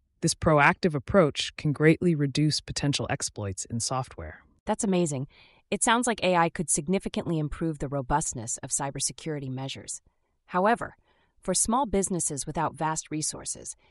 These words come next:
Speaker 2: is leveraging A I for cybersecurity achievable?
Speaker 1: Yes, it's definitely achievable. There are cloud-based A I security services that small businesses can use without needing to invest in their own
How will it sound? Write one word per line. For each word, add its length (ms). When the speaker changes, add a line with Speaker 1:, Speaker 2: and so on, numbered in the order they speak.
Speaker 2:
is 200
leveraging 640
A 160
I 200
for 160
cybersecurity 840
achievable? 640
Speaker 1:
Yes, 280
it's 160
definitely 500
achievable. 640
There 120
are 100
cloud-based 720
A 160
I 160
security 480
services 640
that 140
small 300
businesses 560
can 220
use 340
without 380
needing 320
to 120
invest 600
in 80
their 200
own 240